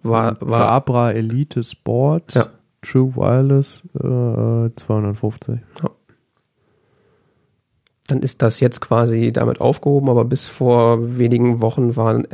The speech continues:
Speaker 1: was man nicht oft hört, dass die Apple-Kopfhörer die billigsten auf dem Markt.
Speaker 2: Die sind aber ganz schöne Oschis.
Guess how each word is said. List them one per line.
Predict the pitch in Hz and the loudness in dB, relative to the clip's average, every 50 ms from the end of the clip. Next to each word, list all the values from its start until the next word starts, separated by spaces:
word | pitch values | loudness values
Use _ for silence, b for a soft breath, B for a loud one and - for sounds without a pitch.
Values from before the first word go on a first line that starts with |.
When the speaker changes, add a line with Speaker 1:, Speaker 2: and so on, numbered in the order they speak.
| - - | -12 -14
Speaker 1:
was | - - - - - 135 139 131 - | -12 -14 -12 -10 -6 -2 -2 0 2
man | - 110 | 2 2
nicht | 113 - | 2 2
oft | - 120 120 - - - | 0 0 0 0 0 2
hört, | 117 123 117 - | 2 2 2 2
dass | 117 117 - - - - | 0 -2 -2 -4 -6 -2
die | - - | -2 0
Apple-Kopfhörer | 127 113 - 131 117 123 113 - - 123 117 117 113 | 0 0 0 0 0 0 -2 0 2 2 2 2 2
die | 127 117 117 | 0 0 0
billigsten | - 117 113 117 110 - - - - - | 0 2 2 2 -2 -2 -6 -8 -8 -6
auf | - - - - | -6 -6 -6 -4
dem | - - - | -4 -4 -2
Markt. | - - - - - - _ _ b b b b b b b b b b b b b _ - | -2 -6 -6 -8 -12 -20 _ _ b b b b b b b b b b b b b _ -8
Speaker 2:
Die | - 107 | -4 -4
sind | 101 101 101 104 | -2 0 0 0
aber | 117 120 113 107 | 2 2 2 2
ganz | 107 113 131 143 | 0 0 -2 -2
schöne | - - 151 147 143 139 135 127 147 - - | -2 0 0 2 4 2 2 2 0 -2 0
Oschis. | 143 147 143 - 123 110 104 104 - | 0 0 2 2 0 0 0 -2 -4